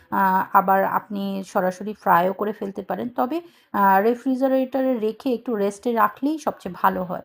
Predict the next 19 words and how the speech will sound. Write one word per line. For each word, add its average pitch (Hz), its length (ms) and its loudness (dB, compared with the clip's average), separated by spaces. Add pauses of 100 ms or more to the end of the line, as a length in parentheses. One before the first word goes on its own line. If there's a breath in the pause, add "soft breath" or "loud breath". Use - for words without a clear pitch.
(580 soft breath)
তো 202 260 2
আমি 208 600 0 (680)
সবগুলো 220 420 2
বানিয়ে 208 340 2
নেওয়ার 214 300 -4
পরে 208 400 -2 (280)
এই 202 80 -8
যে 208 100 -10
দেখেন, 285 480 -6
আজকে 196 440 -6
আমি 180 480 -2
যেগুলো 185 720 -4
বানিয়ে 180 300 0
নিয়েছিলাম, 190 560 -8 (260 soft breath)
এগুলোকে 220 600 -4
আমি, 185 500 -2 (180 loud breath)
আহ, 170 420 -2
এখনও, 185 480 -6 (520)
আহ, 165 920 -6